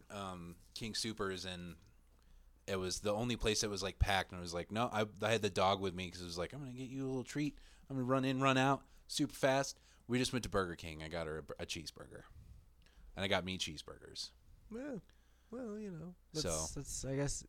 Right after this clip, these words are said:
Speaker 2: that's what you got.
Speaker 1: that's
Speaker 2: That's what
Speaker 1: safer
Speaker 2: you got. Yeah.
Speaker 1: is eating from Burger King.
Speaker 2: Yeah. a-, As, who is it? Illegal Pete's in Denver is shutting down.
Speaker 1: Mm-hmm. Yeah.
Speaker 2: Like, for, uh, what, the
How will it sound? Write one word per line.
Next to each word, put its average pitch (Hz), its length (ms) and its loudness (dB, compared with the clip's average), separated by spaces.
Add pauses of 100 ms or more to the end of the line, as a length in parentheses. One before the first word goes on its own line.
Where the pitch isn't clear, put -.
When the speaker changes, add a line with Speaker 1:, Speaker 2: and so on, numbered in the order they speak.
(140)
Speaker 2:
that's - 280 -6
what 104 120 0
you 120 140 -4
got. 131 120 4
Speaker 1:
that's 131 280 10
Speaker 2:
That's 110 240 8
what 120 140 6
Speaker 1:
safer 117 120 2
Speaker 2:
you 131 80 2
got. 135 420 4 (120)
Yeah. 139 160 4
Speaker 1:
is 101 180 0
eating 90 300 2
from 90 200 2
Burger 85 300 4
King. 76 300 -2 (760)
Speaker 2:
Yeah. 120 340 4
a-, 131 300 2
As, 127 300 6 (180)
who 151 140 6
is 147 120 6
it? 156 160 2
Illegal 127 280 2
Pete's - 420 -2
in 113 120 -6
Denver 104 320 0
is 101 120 0
shutting 104 380 2
down. 95 320 0
Speaker 1:
Mm-hmm. 90 360 -2 (120)
Yeah. 87 320 2
Speaker 2:
Like, 110 300 -2 (360)
for, 107 640 2 (720)
uh, 113 60 -4 (260)
what, - 160 -6 (440)
the 110 140 0